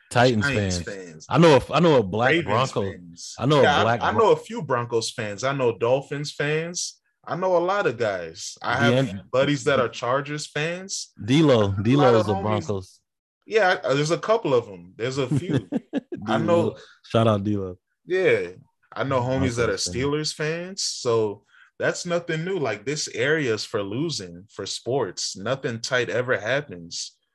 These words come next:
Speaker 2: Sean
Speaker 1: Nah.
Speaker 2: Taylor
Speaker 1: Hey,
Speaker 2: got
Speaker 1: hey, hey.
Speaker 2: killed.
Speaker 1: Hey, wait a minute there, Bu-,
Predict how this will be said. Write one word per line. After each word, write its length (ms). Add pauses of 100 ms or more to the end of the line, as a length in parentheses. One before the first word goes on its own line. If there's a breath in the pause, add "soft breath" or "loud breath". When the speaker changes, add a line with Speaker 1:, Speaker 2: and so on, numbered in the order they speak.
(160)
Speaker 2:
Sean 240
Speaker 1:
Nah. 300
Speaker 2:
Taylor 160
Speaker 1:
Hey, 200
Speaker 2:
got 60
Speaker 1:
hey, 160
hey. 260
Speaker 2:
killed. 220 (100)
Speaker 1:
Hey, 120
wait 180
a 40
minute 300
there, 180
Bu-, 240